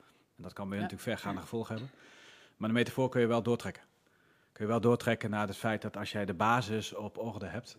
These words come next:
Speaker 1: dan kun je ongeveer de hele wereld aan. Nou, als je dat naar terug hebt naar die vraag trots.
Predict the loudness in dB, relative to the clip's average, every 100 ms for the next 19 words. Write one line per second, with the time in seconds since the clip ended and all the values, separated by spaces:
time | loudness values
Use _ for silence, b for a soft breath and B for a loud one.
0 | -14 -12 -10 -6 -6 -6 -8 -8 -6 -4
1 | -4 -2 -4 -6 -10 -14 -16 -12 -12 -12
2 | _ -20 -20 _ _ _ _ _ -14 -12
3 | -8 -8 -6 -4 -4 -6 -8 -8 -8 -8
4 | -6 -6 -8 -10 -10 -10